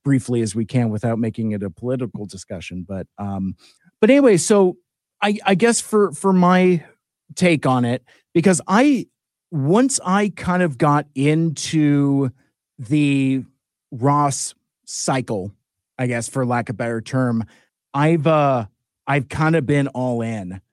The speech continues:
Like, I hit, th-, there, there is a Ross Dress for Less store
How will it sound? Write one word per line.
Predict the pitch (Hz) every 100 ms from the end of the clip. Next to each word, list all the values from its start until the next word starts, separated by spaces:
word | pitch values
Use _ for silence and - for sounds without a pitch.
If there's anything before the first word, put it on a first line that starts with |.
| _ _ _
Like, | 135 131 -
I | 127 151 185
hit, | 160 - 160 170 170 -
th-, | 151 123 -
there, | 175 190 165
there | 175 196
is | 202 190
a | 180 165 160 156 151 _ 147
Ross | 151 156 180 -
Dress | - 143 139
for | 170
Less | 147 127 -
store | - 120 104 90 98